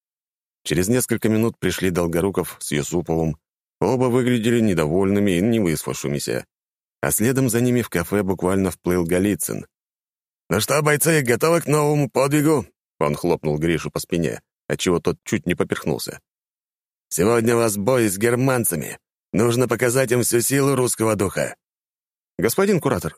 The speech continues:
а подвиг обязателен?» Отставив чашку, я усмехнулся. «А то, знаете ли, обычно подвиг нужен тогда, когда подготовительная работа была сделана отвратительно. Может, все же обойдемся обычным боем?»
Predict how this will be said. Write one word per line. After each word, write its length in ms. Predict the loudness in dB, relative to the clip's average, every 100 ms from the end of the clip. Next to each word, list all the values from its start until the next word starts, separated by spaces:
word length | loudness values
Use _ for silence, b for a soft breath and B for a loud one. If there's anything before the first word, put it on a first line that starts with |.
| -4
а 200 | -2 0
подвиг 340 | 0 0 0
обязателен?» 580 | 0 0 0 0 -4 -6 _ -10
Отставив 380 | -8 -2 -2 0
чашку, 280 | -2 0
я 80 | -2
усмехнулся. 540 | -2 -4 -6 -8 -10 -16 _ _ _ _ _ _ _ -4
«А 80 |
то, 100 | 0
знаете 340 | 2 2 2 2
ли, 260 | 2 0 -6 _ -6
обычно 420 | -2 0 0 -2
подвиг 380 | 0 0 -2 -2
нужен 500 | -2 0 0 2 0
тогда, 320 | 0 0 0
когда 340 | 0 0 0
подготовительная 800 | 0 -2 0 0 -2 0 0 2 0
работа 420 | 0 -2 -2 0
была 200 | 0 -2
сделана 440 | 0 0 2 0
отвратительно. 640 | -2 -2 -2 -2 -4 -6 -6 _ _ _ _ _ _ -4
Может, 220 | -2 -2
все 180 | -2 0
же 80 | 2
обойдемся 480 | 0 0 0 2 0
обычным 420 | 0 0 0 0
боем?» 380 | 2 0 -2